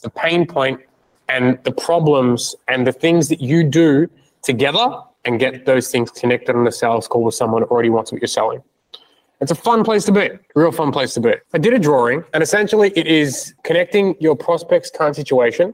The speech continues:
through to their goals. At the, the valley down the bottom there, it's essentially getting their fucking brain to do backflips, how we know what we know about where they're at right now. And when you do that, you get, like, legitimate precision targeting, if that makes sense too.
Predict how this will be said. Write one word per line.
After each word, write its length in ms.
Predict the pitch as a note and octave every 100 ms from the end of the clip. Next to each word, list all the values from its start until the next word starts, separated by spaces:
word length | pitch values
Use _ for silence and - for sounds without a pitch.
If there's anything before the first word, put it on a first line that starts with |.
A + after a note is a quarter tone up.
| -
through 180 | E3 E3+
to 120 | E3+
their 180 | D#3 C3
goals. 720 | A2+ C3 B2 G#2+ C3+ - - D#3
At 180 | E3+ F3+
the, 380 | C#3+ E3 D3+ C#3+
the 140 | C3+
valley 360 | A2+ C3 C#3+ C#3
down 160 | C3
the 60 | B2
bottom 260 | A#2+ B2+ B2
there, 160 | A2+
it's 100 | A2
essentially 420 | B2 D3 C3 C#3
getting 280 | B2 C#3 E3+
their 120 | F3
fucking 380 | E3+ D#3 D3+ C3+
brain 380 | A2+ A#2+ B2+ C3+
to 100 | C3+
do 140 | C3
backflips, 680 | A#2 - A#2+ C3 - B2+ - -
how 300 | - B2+ C3+
we 160 | C3+ C3
know 220 | B2 B2
what 220 | A#2 A#2+
we 120 | A#2+
know 200 | A2+ A2+
about 280 | A2 A2 G#2+
where 140 | A2+
they're 160 | G#2+ G#2
at 100 | G#2 -
right 160 | G#2+ A2
now. 200 | A2 _
And 380 | C3+ C#3 C3+ B2+
when 160 | C3+ C3+
you 60 |
do 240 | B2 D#3+ G#3+
that, 360 | B2+ A#2 - _ _ -
you 140 | C3+
get, 420 | B2+ C#3 C3+ - _ _ _ _ _ -
like, 260 | D3 C#3 D#3+
legitimate 640 | E3 C3+ F#3 F#3 F3 E3+
precision 540 | - D3+ - C#3+ D#3 B2
targeting, 400 | B2 A#2+ A#2+ A#2+
if 120 | -
that 120 | A#2
makes 240 | A2+ A2
sense 220 | B2 G#2+ -
too. 280 | B2 A2+